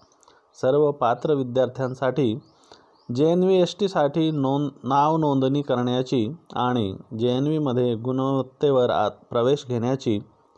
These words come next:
आणि भारत सरकारने विस्तारित केलेल्या सुविधांचा लाभ घेऊन शिक्षणात उत्कृष्ट होण्याची ही उत्तम संधी आहे. जवाहर नवोदय विद्यालय निवड चाचणी दोन हजार तेवीस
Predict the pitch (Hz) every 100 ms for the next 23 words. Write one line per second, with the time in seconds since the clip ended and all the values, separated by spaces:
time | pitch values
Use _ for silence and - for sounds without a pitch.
0 | _ 98 107 110 113 131 165 - 170 180
1 | 160 156 156 139 - 127 135 135 120 113
2 | 113 110 110 110 113 123 123 120 123 123
3 | - - - _ - 113 147 135 120 120
4 | 120 98 - _ - _ - 147 147 180
5 | 165 170 180 - 143 - 185 185 - 156
6 | 127 131 131 131 113 131 - 120 120 -
7 | 131 135 110 107 107 110 95 90 - _
8 | _ _ _ _ _ _ _ _ _ _
9 | _ _ _ _ 131 135 151 175 196 190
10 | 180 180 190 180 151 147 143 160 147 139
11 | 151 165 135 131 151 143 131 120 117 123
12 | 123 131 131 113 104